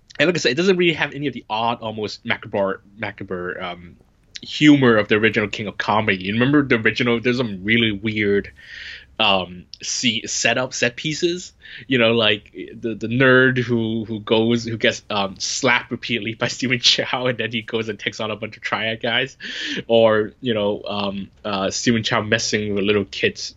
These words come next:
you know, there, um, <laughs> things like that. Um, and, and that film also really violent, if you remember, actually.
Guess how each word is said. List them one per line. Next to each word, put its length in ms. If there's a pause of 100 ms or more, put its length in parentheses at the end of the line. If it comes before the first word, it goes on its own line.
you 120
know, 200 (1000)
there, 460 (220)
um, 360 (220)
<laughs> 240
things 180
like 160
that. 400 (400)
Um, 400 (100)
and, 280
and 160
that 160
film 180
also 200
really 280
violent, 480
if 140
you 80
remember, 440
actually. 420